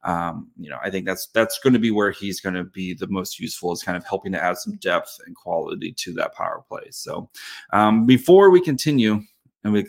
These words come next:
look at another new guy, Mackenzie Blackwood, and why I, I think there, there's a chance for him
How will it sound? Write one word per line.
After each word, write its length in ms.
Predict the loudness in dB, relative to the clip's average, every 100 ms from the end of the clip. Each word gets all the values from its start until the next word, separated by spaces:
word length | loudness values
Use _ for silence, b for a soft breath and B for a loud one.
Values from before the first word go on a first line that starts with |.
| -4
look 240 | -4 0
at 180 | -2 -2
another 580 | -4 -2 0 0 0 0
new 240 | -4 -4
guy, 200 | -2 -2
Mackenzie 500 | -4 -6 -4 -4 -4
Blackwood, 640 | 0 2 2 2 0 0 B B B -6
and 600 | 0 0 2 0 0 -2
why 340 | -4 -4 -4
I, 320 | -4 -8 -8
I 40 | -6
think 220 | -6 -2
there, 280 | 2 2 2
there's 220 | -2 -2
a 80 | -2
chance 460 | -6 -6 -4 -4 -4
for 160 | -6
him 280 | -4 -2 -2